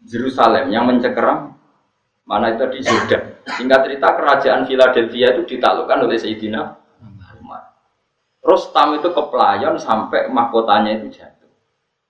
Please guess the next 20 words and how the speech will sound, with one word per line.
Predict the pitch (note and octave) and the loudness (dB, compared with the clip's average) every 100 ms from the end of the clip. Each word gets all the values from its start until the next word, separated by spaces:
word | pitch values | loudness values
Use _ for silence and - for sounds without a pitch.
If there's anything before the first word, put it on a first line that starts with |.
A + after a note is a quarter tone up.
| _ _ _ - | _ _ _ 0
Mahkotanya | D#3+ F3 F#3 F#3 F3+ | 0 2 2 2 2
jatuh, | F3 E3 A3+ | 4 4 2
glalas | F3+ G3 G3 G#3+ A3 G#3 | 0 2 2 0 0 0
ning | G#3 | 0
kono | G#3 G#3 G#3 | 0 2 4
iku | G#3 - - _ _ - | 2 0 -12 _ _ -6
Surakoh. | C#4+ - - - _ A#2 - - - - - - - - | -4 -4 -10 -20 _ -20 -20 -20 -20 -20 -18 -20 -20 -8
Tinggu. | B3+ C4 F4 - - _ _ | 0 2 2 -2 -8 _ _
Warung | C4 C4+ C4 | 2 2 0
tinggu | B3 E4 | -4 -2
sahabat | C4+ C4 C4 - | 2 2 2 2
do | A3 | -2
guyu-guyu. | A#3 A3+ A#3 A#3 - - - A#3+ | -2 -4 -6 -8 -6 -8 -4 -4
Tetep | - C4+ C4+ | -2 0 2
elek, | C4+ B3+ A#3 E3+ | 2 2 -2 -4
tetep | F3 G3 | -6 -2
elek. | - - - - - B3+ - - - - - - - - - - - - - | 0 2 2 2 2 4 4 2 2 0 0 -2 -4 -8 -10 -14 -16 -20 -12
Tetep | E4+ B3 | 0 0
elek. | A#3 G#3+ - - _ _ _ - _ _ C#3+ _ _ _ _ G3+ - G3 C#3 A2+ G2+ _ A2+ _ _ _ _ _ _ _ _ _ | 0 -4 -6 -14 _ _ _ -20 _ _ _ _ _ _ _ -20 -20 -20 -20 -20 _ _ _ _ _ _ _ _ _ _ _ _
Coba | - A3+ - - | 0 2 2 -4